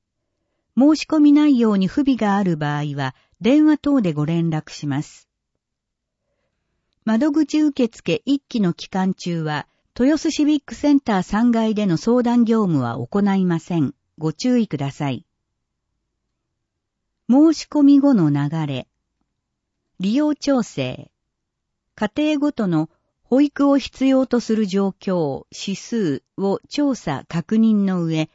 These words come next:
利用調整を行います。希望された認可保育園等の中で、指数が高い方から順に内定者を決定します。利用調整結果発表。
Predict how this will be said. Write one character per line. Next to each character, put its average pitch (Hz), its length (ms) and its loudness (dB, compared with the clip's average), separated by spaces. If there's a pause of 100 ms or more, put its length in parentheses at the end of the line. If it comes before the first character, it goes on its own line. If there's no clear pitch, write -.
(180)
利 208 140 2
用 302 200 2
調 285 240 0
整 156 280 -2
を 127 220 -6
行 165 160 -4
い 147 260 -2
ま 131 160 -6
す。 - 200 -20 (1080)
希 254 160 0
望 311 200 2
さ 294 140 -4
れ 285 100 0
た 277 100 2
認 269 240 6
可 269 160 0
保 277 160 2
育 277 220 -2
園 240 180 2
等 226 240 0
の 190 120 0
中 170 300 -4
で、 139 180 -6 (360)
指 - 240 -4
数 311 260 -2
が 247 100 0
高 196 320 -4
い 262 120 0
方 160 260 -6
か 151 140 -8
ら 139 180 -6
順 220 320 0
に 202 200 0
内 233 220 0
定 269 220 0
者 139 200 -4
を 123 60 -8
決 - 260 -10
定 156 200 -4
し - 160 -10
ま 120 160 -6
す。 - 220 -20 (1800)
利 214 200 2
用 320 240 2
調 294 260 0
整 165 300 -2
結 - 320 -6
果 226 100 -2
発 202 240 -6 (160)
表。 123 420 -6